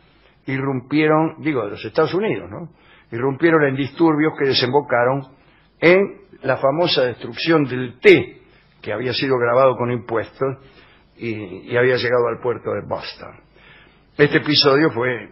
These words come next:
inmediatamente anterior al comienzo de la guerra de los colonos contra las tropas de la metrópoli. Terminemos con una cita de Franklin,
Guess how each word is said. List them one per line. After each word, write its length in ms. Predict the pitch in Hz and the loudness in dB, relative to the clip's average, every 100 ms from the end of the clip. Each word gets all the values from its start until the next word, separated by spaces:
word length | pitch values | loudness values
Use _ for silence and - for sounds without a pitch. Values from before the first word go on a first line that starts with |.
| - | -4
inmediatamente 680 | 131 156 165 135 131 127 | 2 6 6 4 -4 -4
anterior 560 | 131 127 127 127 123 127 | -6 -4 -6 -2 -2 -2
al 120 | 131 123 | -4 -2
comienzo 400 | 143 156 151 151 | 0 0 2 2
de 60 | |
la 120 | 131 | 0
guerra 300 | 120 120 123 | 0 0 0
de 60 | 123 | -2
los 140 | 113 | -4
colonos 520 | - 117 110 113 120 - - - _ - | -4 -2 -2 -4 -8 -12 -20 -20 _ -4
contra 300 | 135 123 120 | -2 0 -2
las 80 | 101 | -2
tropas 320 | 120 107 117 104 | -6 -4 -4 -4
de 60 | |
la 100 | 98 | -6
metrópoli. 680 | 92 90 - - - - - - _ _ - - _ 214 | -8 -12 -16 -18 -20 -20 -20 -20 _ _ -20 -20 _ 2
Terminemos 680 | 220 226 262 285 262 190 | 4 2 2 4 4 0
con 200 | - 170 | 0 0
una 200 | 202 190 | 2 2
cita 360 | 160 180 190 185 | 4 2 2 4
de 120 | 139 | 4
Franklin, 920 | 113 147 143 131 117 110 123 113 107 | 4 4 6 4 0 -4 -4 -4 -4